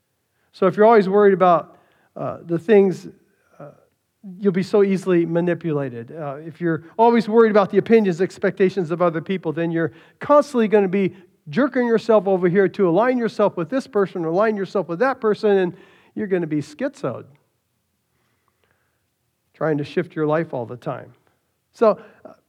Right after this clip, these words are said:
being authentic, it'll keep you from being authentic. The real you. You have to fake everything. I tell you, pride makes con men of us all. Because our pride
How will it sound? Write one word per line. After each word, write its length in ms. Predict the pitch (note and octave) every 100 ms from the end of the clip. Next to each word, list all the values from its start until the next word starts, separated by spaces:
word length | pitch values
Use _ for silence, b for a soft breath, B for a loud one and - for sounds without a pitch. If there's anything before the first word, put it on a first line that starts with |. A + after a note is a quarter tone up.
| A#3
being 300 | A3+ F#4 E4+
authentic, 960 | B3+ B3+ - - C4 B3 G#3+ - - - - _ _ _ _ _ _
it'll 160 | F#3+ F#3
keep 240 | A#3+ B3
you 80 | G#3
from 160 | F#3+
being 240 | F3 F3 D#3+
authentic. 880 | D3 - E3+ D#3+ A2+ _ _ _ _ _ _ _ _ _ _ _ _
The 120 | D#3+ G3
real 300 | B3 A#3+ G3+
you. 280 | E3+ D3
You 160 | B2+ F3
have 140 | B3
to 80 | B3
fake 320 | A3 C4 C4
everything. 320 | A3+ F#3 F3 F3
I 60 |
tell 140 | A#3+ B3
you, 80 | F3+
pride 260 | A#3+ C4
makes 200 | A3 E3
con 300 | - G3 F3+
men 180 | F3 E3+
of 140 | D3+
us 140 | C3 -
all. 320 | C3 - - _ _ _ _ _ _ _ _ _ _ _ _ - _ _ _ _ _ _ _ _ _ _ _ _ _
Because 580 | - F3+ F#3+ F3 - - _ _
our 100 | E3
pride 680 | D3+ - C4+ A3+ E3+ E3 D3+